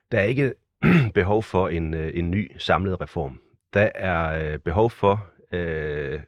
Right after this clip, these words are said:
at vi stadigt fastholder, at der skal ske mærkbare forandringer. Og det er vi i gang med. Ja, den gode historie, for jeg kunne jo tilslutte mig det, Mette lige sagde,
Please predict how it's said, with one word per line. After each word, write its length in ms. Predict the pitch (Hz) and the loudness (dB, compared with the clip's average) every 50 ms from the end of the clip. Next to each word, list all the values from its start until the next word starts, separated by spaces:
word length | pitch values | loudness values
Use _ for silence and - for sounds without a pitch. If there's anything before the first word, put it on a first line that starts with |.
| _ - | _ -4
at 160 | 87 80 78 | -4 -4 -4
vi 80 | 85 | -6
stadigt 680 | 80 - - - 104 104 110 120 123 113 - - - _ _ _ - | -8 -6 0 2 4 4 6 4 2 0 -4 -10 -18 _ _ _ -2
fastholder, 440 | - 110 117 - - 92 87 82 80 | -2 -2 0 0 0 0 0 0 -2
at 200 | - 87 82 - | -4 -6 -6 -6
der 60 | - | -8
skal 180 | 80 - - 82 | -10 -8 -10 -12
ske 300 | - - - 87 82 78 - _ _ _ _ _ _ _ _ - | -8 -4 -4 -4 -4 -4 -8 _ _ _ _ _ _ _ _ 0
mærkbare 400 | 87 92 92 - - 92 80 76 | 0 0 0 0 -2 -4 -4 -4
forandringer. 440 | - 73 71 76 80 - 62 50 - - _ _ _ _ _ | -4 -4 -4 -4 -6 -8 -10 -12 -14 -20 _ _ _ _ _
Og 80 | - 82 | -4 0
det 100 | 92 110 | 2 2
er 60 | 101 98 | 4 4
vi 80 | 98 85 | 2 2
i 20 | |
gang 220 | 76 90 85 80 | 0 0 -2 -2
med. 160 | 78 76 73 71 - _ _ _ _ - - - - _ - | -4 -8 -10 -10 -12 _ _ _ _ -20 -20 -20 -16 _ -2
Ja, 160 | 104 104 80 - | 0 0 0 0
den 120 | - 101 98 | 0 2 2
gode 200 | - 127 139 131 | 4 2 2 2
historie, 380 | 113 - - 107 98 80 76 71 | 0 0 0 2 2 0 0 -2
for 100 | - 85 | -4 -4
jeg 80 | 85 82 | -4 -2
kunne 80 | 95 | -2
jo 60 | 87 | -4
tilslutte 380 | 82 - 113 98 - 101 95 87 | -2 -4 -6 -6 -4 -4 -4 -2
mig 60 | 87 | -2
det, 100 | 85 90 | -2 0
Mette 200 | 92 95 98 92 | 0 -2 -2 -2
lige 140 | 90 90 87 | -4 -6 -2
sagde, 280 | - - 104 117 135 | 2 4 4 4 2